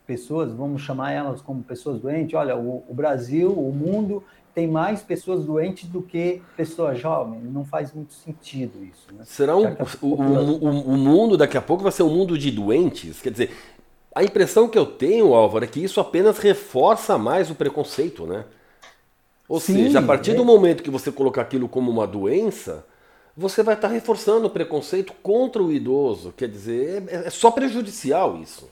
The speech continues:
Speaker 1: Sim, sim. É, é, hoje se fala muito no etarismo, egeísmo, né?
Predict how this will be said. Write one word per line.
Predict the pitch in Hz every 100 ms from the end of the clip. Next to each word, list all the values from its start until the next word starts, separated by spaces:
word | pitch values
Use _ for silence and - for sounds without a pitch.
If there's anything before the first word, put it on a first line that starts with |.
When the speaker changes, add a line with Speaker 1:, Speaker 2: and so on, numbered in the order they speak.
| _ _ _ - _
Speaker 1:
Sim, | _ - - 165 202 220 - - _
sim. | - 170 175 196 131
É, | 147 - 139 151 143 -
é, |
hoje | 147 185 170
se | 160 165
fala | 175 165
muito | 165 170 160
no | 160
etarismo, | 156 131 117 156 175 127 123 117 117
egeísmo, | 113 107 127 117 156 170 120 123
né? | 127 139 151